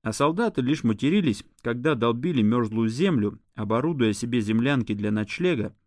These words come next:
и копая окопы на новом рубеже обороны. По результатам сражения и сдачи Мукдена главнокомандующий Куропаткин был снят с должности и назначен с понижением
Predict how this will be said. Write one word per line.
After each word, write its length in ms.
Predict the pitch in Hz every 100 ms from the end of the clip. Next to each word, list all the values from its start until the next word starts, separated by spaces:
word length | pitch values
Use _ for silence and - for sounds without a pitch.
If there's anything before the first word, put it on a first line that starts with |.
| -
и 100 | 113
копая 500 | 131 131 190 165 107
окопы 360 | 101 165 - 104
на 120 | 107
новом 320 | 139 143 107
рубеже 440 | 101 98 101 117
обороны. 560 | 107 120 135 120 95 - _ _ _ _ _ -
По 80 | 120
результатам 560 | 127 175 196 247 190
сражения 600 | 147 170 175 180 220 127
и 160 | 104 123
сдачи 400 | 123 143 170 -
Мукдена 560 | 139 139 165 190 107 95
главнокомандующий 1120 | 104 120 131 123 151 175 160 135 135 - 127
Куропаткин 680 | 139 143 147 180 - 98 98
был 360 | - 113 180
снят 320 | - 139 165 131
с 80 |
должности 540 | 113 175 156 113 101 104
и 260 | - 127
назначен 600 | 120 127 143 190 - 98
с 100 | -
понижением 720 | - 110 123 123 175 127 104